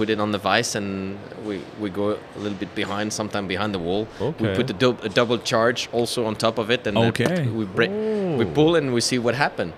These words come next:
Speaker 1: So that's one of the things I like to do for fun,
Speaker 2: <laughs>
Speaker 1: from time to
Speaker 2: That's
Speaker 1: time.
Speaker 2: the, that's the science part of you.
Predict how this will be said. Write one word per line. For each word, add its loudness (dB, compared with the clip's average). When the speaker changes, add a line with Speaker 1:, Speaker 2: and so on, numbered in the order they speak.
Speaker 1:
So 2
that's 2
one 4
of 2
the -2
things 0
I 2
like 2
to -4
do -6
for -8
fun, -2
Speaker 2:
<laughs> -4
Speaker 1:
from 2
time 4
to -4
Speaker 2:
That's 6
Speaker 1:
time. 2
Speaker 2:
the, 0
that's 6
the 4
science 4
part 2
of 4
you. 2